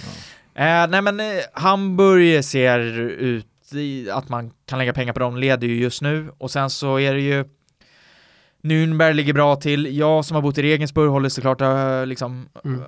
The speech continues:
Speaker 2: ögonen på dem. Gjorde en bra förra säsong. Sen får vi se om det leder särskilt långt. Men det är en spännande, sp-, spännande situation i Zweite, för det finns så många klassiska lag där.
Speaker 1: Stuttgart, eh, ska de, eh, kraftsamla och ta sig tillbaks, eller blir de kvar i Zweite ett tag nu, känns det som?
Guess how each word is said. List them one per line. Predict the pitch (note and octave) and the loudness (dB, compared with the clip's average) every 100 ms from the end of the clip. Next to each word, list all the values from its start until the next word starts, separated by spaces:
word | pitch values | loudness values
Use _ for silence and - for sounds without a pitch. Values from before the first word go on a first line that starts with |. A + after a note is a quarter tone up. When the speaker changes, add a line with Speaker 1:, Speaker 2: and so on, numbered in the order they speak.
| - | -10
Speaker 2:
ögonen | C3+ C3 C3 | -8 -6 -4
på | C3 | -2
dem. | C3 D#3+ D#3+ _ - - | -2 -2 -14 _ -20 -16
Gjorde | B2+ C#3+ C#3 | -8 -4 0
en | |
bra | C#3 C#3 | 0 2
förra | D3 C3+ | 0 -2
säsong. | B2 C#3 D3 C#3+ | -2 -4 -4 -8
Sen | C#3 | -8
får | C3+ | -6
vi | |
se | C3 C3+ | -4 -4
om | C3 | -4
det | |
leder | C3+ C#3 C3 | -2 -2 -4
särskilt | C#3 B2 | -8 -8
långt. | D3 C#3 C#3+ | -8 -8 -8
Men | D3+ D#3+ E3 D#3 D3+ D3 | -8 -8 -12 -12 -8 -2
det | |
är | E3 | -2
en | |
spännande, | D3+ F#3 E3 F#3 F#3 F3+ D#3+ C#3+ _ _ _ _ _ _ _ _ | 0 0 0 -2 0 0 0 -4 _ _ _ _ _ _ _ _
sp-, | - F#3 D#3+ | -12 -10 -6
spännande | - F3 F3 F#3+ F#3 | -2 -2 -2 -2 -2
situation | F3+ E3+ D3+ D3+ | -4 -8 -4 -4
i | C#3 | -4
Zweite, | C#3 C#3 C3+ | -2 -4 -4
för | B2+ | -8
det | B2+ | -10
finns | B2 | -8
så | B2+ | -6
många | B2 | -4
klassiska | C3 A#2+ B2 C3+ | -6 -8 -6 -6
lag | D3 A2 | -6 -8
där. | G#2 - - - - | -10 -14 -18 -20 -20
Speaker 1:
Stuttgart, | - - F#3 - - E3+ D3+ C#3 - | -10 -2 -2 -2 0 2 2 -2 -2
eh, | D3+ C#3+ C#3 C3+ - | 0 0 0 -4 -10
ska | - D3 | -6 -2
de, | C#3+ D#3 D#3+ | 0 -2 -2
eh, | D#3 D3+ C#3+ - - | -4 -4 -6 -8 -4
kraftsamla | E3+ - - C3 C3 B2 | -2 -2 -2 -2 -2 -2
och | B2 A#2+ G#2 | -2 -4 -6
ta | A2 | -8
sig | A#2+ | -6
tillbaks, | B2+ C#3 C3+ A#2+ | -2 -2 -2 -6
eller | A#2 A#2 | -6 -6
blir | G2+ B2+ C3 | -6 -6 -4
de | C3 | -4
kvar | C3+ D3+ D3 | -2 -2 -2
i | |
Zweite | C3+ G#2+ G#2 | -4 -8 -8
ett | G2+ | -10
tag | G2+ | -10
nu, | F#2+ | -10
känns | F2+ F#2 | -12 -14
det | E2 | -16
som? | F2+ | -20